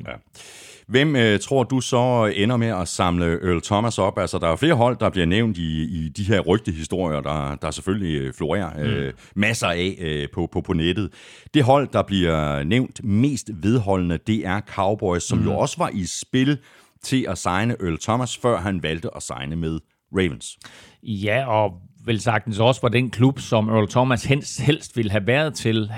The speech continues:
Speaker 2: Øh, han er fra Dallas-området, og har angiveligt været Dallas Cowboys, øh, fan som knægt. Og i en kamp for,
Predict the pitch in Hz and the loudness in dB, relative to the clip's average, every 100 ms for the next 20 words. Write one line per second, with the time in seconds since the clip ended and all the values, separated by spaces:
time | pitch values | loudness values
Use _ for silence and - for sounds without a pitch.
0 | - 107 104 107 110 107 127 120 117 98 | -4 0 2 0 -2 0 0 2 0 2
1 | 131 135 107 123 143 127 123 113 104 107 | 2 2 2 2 4 4 4 4 2 0
2 | 107 120 113 107 117 117 123 - 123 127 | 0 2 2 0 0 -2 -4 0 0 2
3 | 117 110 - 117 110 107 101 120 120 107 | 0 -2 -2 -4 -2 -4 -4 -2 -2 -4
4 | 101 123 139 - - - - - - - | 0 2 2 -4 -20 -20 -20 -20 -20 -20
5 | - - 131 117 113 135 131 123 110 139 | -4 0 4 4 4 2 2 4 4 2
6 | 151 - - 127 117 110 | 2 -4 -2 0 0 -2